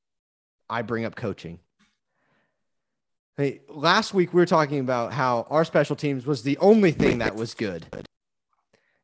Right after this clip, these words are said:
And now <laughs> we're talking about how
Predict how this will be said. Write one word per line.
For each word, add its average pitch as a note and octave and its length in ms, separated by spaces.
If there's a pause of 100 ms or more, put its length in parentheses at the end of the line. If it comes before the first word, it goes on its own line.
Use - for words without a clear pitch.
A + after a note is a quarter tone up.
(240)
And B2+ 340
now D3 400
<laughs> - 60
we're C#3 60
talking C#3+ 500
about A#2+ 400
how B2+ 340